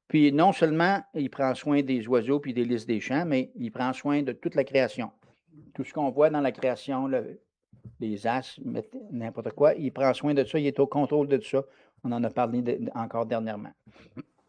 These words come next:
Verset vingt-sept, il dit, « Qui de vous, par ses inquiétudes, peut ajouter une coudée à la durée de sa vie ? » Bon, alors un autre argument du Seigneur pour nous exhorter de ne pas nous inquiéter,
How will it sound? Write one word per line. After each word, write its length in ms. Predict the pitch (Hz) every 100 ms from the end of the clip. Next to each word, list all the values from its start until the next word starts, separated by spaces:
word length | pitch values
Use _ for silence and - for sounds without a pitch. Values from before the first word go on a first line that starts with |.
| _ _ _ _
Verset 320 | 123 131 175 165
vingt-sept, 560 | 156 143 180 214 - _ _ -
il 120 | 147
dit, « 140 | 135 156
Qui 160 | 269
de 100 | 214
vous, 220 | 160 151 220
par 160 | 175
ses 200 | - 135
inquiétudes, 520 | 147 143 135 220 170
peut 260 | - 175 202 - -
ajouter 520 | 147 135 170 - 214 170
une 100 | 156
coudée 380 | - 151 196 165
à 40 |
la 80 | 147
durée 280 | 131 151 175
de 100 | 151
sa 240 | - 135
vie ? » 200 | 113 110 _ _ _ _ _ _ _ _ _ _ _
Bon, 120 | - -
alors 260 | 110 113
un 180 | 120 120
autre 200 | 156 180
argument 680 | 127 113 120 120 131 160 175 - _ _ _ _
du 120 | 113
Seigneur 720 | 107 - 113 113 135 196 208 180
pour 180 | - 123
nous 220 | 123 113
exhorter 540 | 131 117 127 - 160 170
de 100 | 131
ne 20 |
pas 200 | - 147
nous 160 | 127
inquiéter, 640 | 127 113 220 - 185 233